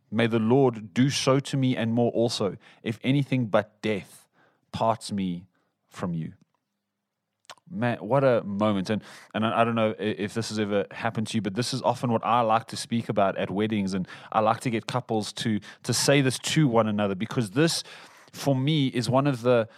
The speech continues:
the clearest examples of one person choosing to be faithful to another. Ruth remains faithful to Naomi even when all it promised in the natural was poverty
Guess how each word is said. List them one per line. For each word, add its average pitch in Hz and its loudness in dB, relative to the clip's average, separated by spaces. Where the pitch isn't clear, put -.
the 117 -2
clearest - 2
examples 131 2
of 113 0
one 135 2
person 131 2
choosing 165 2
to - -4
be 120 0
faithful 120 -2
to 98 -2
another. 87 -6
Ruth 135 4
remains 143 2
faithful 143 0
to 151 -2
Naomi 127 0
even 185 4
when 143 4
all 202 8
it 185 -2
promised 170 2
in 143 0
the 139 4
natural 120 -4
was 110 2
poverty 139 0